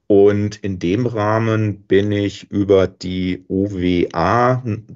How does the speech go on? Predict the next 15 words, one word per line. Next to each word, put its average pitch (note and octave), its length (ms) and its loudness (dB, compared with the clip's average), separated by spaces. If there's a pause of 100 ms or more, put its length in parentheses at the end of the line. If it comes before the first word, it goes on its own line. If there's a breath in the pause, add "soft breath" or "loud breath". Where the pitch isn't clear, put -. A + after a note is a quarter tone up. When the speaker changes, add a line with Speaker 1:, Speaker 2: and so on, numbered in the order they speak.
Speaker 1:
gestolpert. G#2+ 680 2
Das F2 140 -6
ist - 140 -10
so - 60 -10
diese F2 360 -6
Open F#2+ 420 -2
Web F#2+ 340 -2 (120)
Advocacy G2 840 -4 (320 loud breath)
Organisationen, F#2+ 1120 0
weltweiter F#2+ 600 2
Zusammenschluss F#2 880 -4
von, F2+ 800 0
ähm, F2 840 -2
Softwareentwicklern, F#2+ 1700 -2
die F#2 340 -2